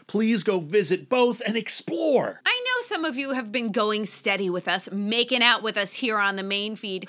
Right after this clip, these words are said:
Speaker 1: <laughs>
Speaker 2: We are inviting you to second base.
Speaker 1: Oh.
Speaker 2: Come explore our website digitally.
Speaker 1: Oh.
Speaker 2: Uh, wait, if it's digital, like, is that s-, second base or third base?
Speaker 1: Uh, well, well, first base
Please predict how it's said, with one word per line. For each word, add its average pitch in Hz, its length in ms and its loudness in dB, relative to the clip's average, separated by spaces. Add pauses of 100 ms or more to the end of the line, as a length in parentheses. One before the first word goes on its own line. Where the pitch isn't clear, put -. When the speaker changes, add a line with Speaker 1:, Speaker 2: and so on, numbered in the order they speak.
Speaker 1:
<laughs> 202 200 -2
Speaker 2:
We 320 140 0
are 554 440 4
inviting 370 640 0
you 208 380 0 (260)
to 392 140 -4
second 453 520 -2
base. 415 460 0
Speaker 1:
Oh. 339 220 0 (220)
Speaker 2:
Come 587 200 0 (100)
explore - 380 -2 (280)
our 370 200 6
website 339 800 0
digitally. 311 640 2
Speaker 1:
Oh. 330 360 4 (140)
Speaker 2:
Uh, 320 180 2
wait, 277 360 2
if 277 160 0
it's 381 200 -2
digital, 339 480 0 (300)
like, 269 220 0
is 269 140 -2
that 349 240 6
s-, - 200 -12 (180)
second 349 420 2 (120)
base 539 380 2
or 285 100 -4
third 311 420 -2
base? 208 380 -2
Speaker 1:
Uh, 190 580 4
well, 202 460 6 (280)
well, 156 100 4
first 247 380 4
base 247 400 2